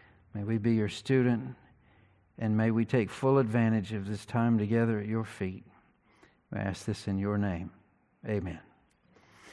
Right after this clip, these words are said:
Well, you may have noticed there's a lot of repetition in that passage. A lot of the same words are said more than once,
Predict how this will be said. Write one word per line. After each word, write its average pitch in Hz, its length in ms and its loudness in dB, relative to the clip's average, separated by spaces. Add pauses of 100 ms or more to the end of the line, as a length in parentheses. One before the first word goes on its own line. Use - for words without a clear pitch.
(1000)
Well, 143 320 10
you 135 140 8
may 156 380 12 (460)
have 113 460 4 (1120)
noticed 117 460 2
there's 107 200 2
a 110 60 2
lot 117 160 8
of 98 100 -2
repetition 107 760 2 (360)
in 101 160 -4
that - 240 -6
passage. - 640 -4 (680)
A 107 60 0
lot 120 160 6
of 113 80 0
the 113 80 0
same 131 300 6
words 117 280 4
are 110 80 0
said 104 500 -2 (680)
more 143 160 10
than 123 200 8
once, - 420 -2